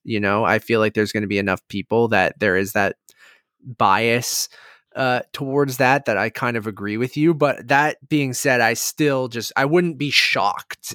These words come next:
if they open the envelope and it says Trial of the Chicago Seven. It, I mean, Netflix winning Best Picture would be a big deal, but again, it's a weird middle ground because Paramount technically is, you know, the studio behind it. They just sold it to Netflix. So,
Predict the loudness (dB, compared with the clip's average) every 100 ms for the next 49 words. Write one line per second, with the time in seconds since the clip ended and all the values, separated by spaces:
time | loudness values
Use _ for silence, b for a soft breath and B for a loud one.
0 | -4 0 0 -2 -16 B B B _ 2
1 | 4 2 0 0 0 0 0 0 0 -6
2 | -4 -4 -2 0 2 2 -2 -4 -2 -4
3 | -4 -4 -4 -6 -6 0 0 0 -2 -2
4 | 0 0 -2 -6 -2 -2 0 0 -2 0
5 | -2 2 2 0 0 -4 -2 -4 -2 0
6 | 2 2 0 B B 0 2 2 2 2
7 | 0 2 2 2 -2 -8 -2 2 2 2
8 | 2 2 -4 -8 -10 -2 0 2 -2 -2
9 | -4 -4 -6 -6 -4 -4 -6 -12 _ _
10 | _ _ _ _ -6 -2 -4 -4 b b
11 | -6 -4 0 0 2 2 2 0 0 0
12 | 0 0 0 -4 -2 -2 0 0 -2 -6
13 | -8 -8 -8 -10 -10 -8 -6 -2 -2 -2